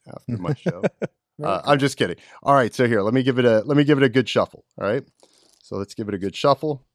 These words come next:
Speaker 1: all right? And, uh, this is how they do it in the casino, right? All right, watch. All I have to do is this: is cast a shadow.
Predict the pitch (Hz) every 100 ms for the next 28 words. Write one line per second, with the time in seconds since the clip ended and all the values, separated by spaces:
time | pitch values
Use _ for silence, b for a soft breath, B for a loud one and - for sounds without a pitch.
0 | _ _ - 110 147 - _ _ _ _
1 | _ - 87 85 85 82 - _ _ _
2 | _ _ _ _ - - - 101 98 92
3 | 98 85 90 92 - 117 120 85 - _
4 | _ 92 120 160 _ _ b b b b
5 | 90 87 76 - 92 - 95 104 101 104
6 | 104 90 92 85 92 85 - 87 _ -
7 | 95 95 - 101 - 101 95 95 90 -